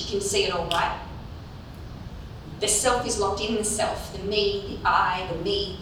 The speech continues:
the I, the me, the I, longing for elsewhere but can't get out. So I think Coleridge is linking this obsession with facts and knowledge not only with the fact that it's locked him inside himself, but that intense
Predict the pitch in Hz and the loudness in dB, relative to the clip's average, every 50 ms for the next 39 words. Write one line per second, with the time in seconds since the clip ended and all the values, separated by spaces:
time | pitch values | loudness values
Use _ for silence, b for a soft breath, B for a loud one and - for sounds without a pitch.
0 | - - 180 190 190 196 185 180 185 180 - - 170 - 190 190 190 190 190 190 | -8 -4 -2 0 2 2 2 0 -2 -4 -4 -6 -6 -4 -4 -2 -2 -4 -4 -4
1 | 185 - - 185 - - - 202 196 - 247 311 - - 302 277 277 - - 254 | -4 -2 0 0 2 0 0 0 2 4 4 4 6 6 6 6 4 4 2 2
2 | - 156 160 165 - - - 139 - 165 - - - - - - 233 - - - | 4 4 4 4 2 0 0 0 0 0 0 0 -2 -4 -2 0 2 2 2 2
3 | - - - - - - - - - - - - - - - - - - - - | 2 0 0 0 0 -2 -2 -2 -4 -4 -4 -6 -10 -10 -10 -10 -10 -10 -10 -10
4 | - - - - - - - - B B B B B - - - 214 220 220 226 | -10 -10 -10 -12 -12 -12 -12 -12 B B B B B -2 2 4 4 4 4 2
5 | - 277 294 294 - - 254 247 262 254 233 233 214 202 202 202 202 202 247 285 | 2 2 2 2 0 0 0 0 2 2 0 0 0 0 0 2 0 2 4 4
6 | 294 349 - - - 208 202 202 208 214 214 - - - - - 240 240 240 247 | 4 4 4 2 2 2 2 2 2 2 0 0 0 2 2 4 4 4 4 4
7 | 233 226 214 190 185 - - - 247 233 - - - - 202 190 202 202 208 226 | 2 0 -2 -4 -4 -6 -2 2 4 4 4 2 -2 -4 -2 0 0 2 2 2
8 | 247 - 220 - - - 214 214 208 214 220 226 247 269 277 269 240 196 196 196 | 2 2 2 2 2 2 2 2 2 2 2 2 2 4 4 4 4 2 2 2
9 | - - - - 196 202 202 196 196 - 185 190 - - - - - - - - | 0 0 -2 -4 -4 -4 -4 -4 -4 -4 -4 -4 -6 -6 -8 -8 -10 -10 -4 0
10 | 202 220 226 - - - - 202 208 208 - - - - - - 196 214 - - | 4 4 4 4 4 0 -2 -2 -2 -2 -2 -2 0 0 0 0 -2 -4 -4 -4
11 | 208 - - 247 247 233 - - 180 190 - 247 240 240 247 - | -6 -6 -6 -4 -4 -2 -2 -2 -2 -2 -2 -2 -2 -2 -2 -2